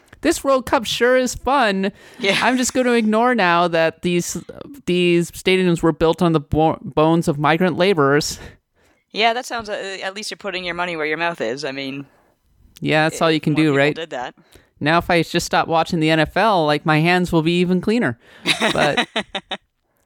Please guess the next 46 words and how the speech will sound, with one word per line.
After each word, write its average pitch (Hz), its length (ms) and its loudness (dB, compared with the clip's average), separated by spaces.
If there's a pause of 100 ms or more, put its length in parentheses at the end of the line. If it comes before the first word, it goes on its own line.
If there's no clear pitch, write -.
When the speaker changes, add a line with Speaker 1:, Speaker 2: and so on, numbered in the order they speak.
(260)
Speaker 1:
I, 185 340 2
as, 196 320 0
as 202 180 -2
a 196 40 2
result, 196 360 2
I 190 80 2
haven't 381 240 0
been 247 260 2
playing 220 320 2
as 185 140 -2
many 185 240 2
R 165 120 2
P 156 200 -4
Gs. 156 500 2
Uh, 147 260 2
I've 180 200 0
actually 214 260 0
been 220 160 2
playing 208 240 0
a 185 60 2
lot 180 100 2
of 156 140 -2
fifa, 214 340 0
which 196 180 -2
is 160 80 -6
kinda 254 300 0
like 240 180 2
an 160 60 2
R 143 140 4
P 147 160 -2
G. 151 180 2
Speaker 2:
It's - 180 -2
kind 180 220 -2
of - 60 -4
an 285 80 -4
R 170 100 -2
P 156 140 -10
G, 135 260 -6
yeah. 139 300 0
We've 214 120 -4
talked 160 220 -2
about 143 160 -4
that 135 120 -2
in - 40 -10
the 143 80 -8
past. - 420 -6